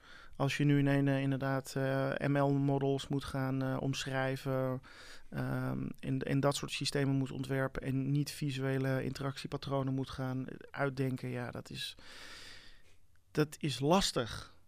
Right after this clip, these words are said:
Dat is heel lastig. En dan b-, is het inderdaad ook de vraag van, ja, ben je dan nog een designer? Wat, dan ben je gewoon eigenlijk gewoon een interactiearchitect. Dat heeft helemaal n-, niets meer te maken met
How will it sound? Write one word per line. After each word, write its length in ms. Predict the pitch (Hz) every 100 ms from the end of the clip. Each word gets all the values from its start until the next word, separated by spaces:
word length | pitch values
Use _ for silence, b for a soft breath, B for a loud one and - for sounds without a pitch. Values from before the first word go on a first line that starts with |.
| -
Dat 180 | 147 151
is 100 | 143
heel 180 | 151
lastig. 500 | 147 160 165 - 127
En 200 | 135 139
dan 320 | 139 143 143 131
b-, 220 | 131 -
is 240 | 113 143 -
het 120 | -
inderdaad 360 | 147 139 139
ook 100 | 139
de 80 | -
vraag 360 | - 139 139 -
van, 140 | 143
ja, 220 | 139 139
ben 220 | 131 127 139
je 100 | 135
dan 200 | 143 143
nog 200 | 139 139
een 80 |
designer? 520 | 131 131 156 175 147 131
Wat, 140 | 139 - - 143 135
dan 220 | - 135
ben 120 | 131 123
je 100 | 123
gewoon 240 | 131 131
eigenlijk 400 | 127 139 135 131
gewoon 300 | - 135 135
een 160 | 131 135
interactiearchitect. 1300 | 135 131 147 - - 143 - 135 160 131 - - 139
Dat 140 | 143
heeft 220 | 139 147
helemaal 220 | 147 143 143
n-, 240 | 143 -
niets 480 | - - 151 170 165
meer 240 | 156 147 143
te 100 | 147
maken 340 | 143 143 139
met 160 | 139